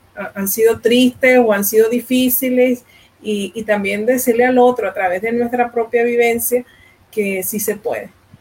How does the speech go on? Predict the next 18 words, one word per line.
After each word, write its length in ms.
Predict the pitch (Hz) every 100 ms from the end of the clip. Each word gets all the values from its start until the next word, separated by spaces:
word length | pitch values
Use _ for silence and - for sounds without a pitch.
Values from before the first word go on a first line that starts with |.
| _ _ _ _ _ _ -
O 40 |
sea, 180 | 214 214
yo, 520 | 180 190 190 196 220 214
eh, 400 | 208 190 180 180
en 60 | 202
las 140 | 190
actividades, 960 | 202 - 208 190 190 233 247 196 208
en 100 | 202
los 120 | 190 190
encuentros 460 | 180 190 190 226
que 100 | 254
siempre 280 | 240 220 233
hago 160 | 240 240
con 160 | 240
la 80 | 240
gente, 420 | 233 233 233 269 - - _ -
yo 300 | 196 180 180 _
cuento 540 | 202 202 294 330 269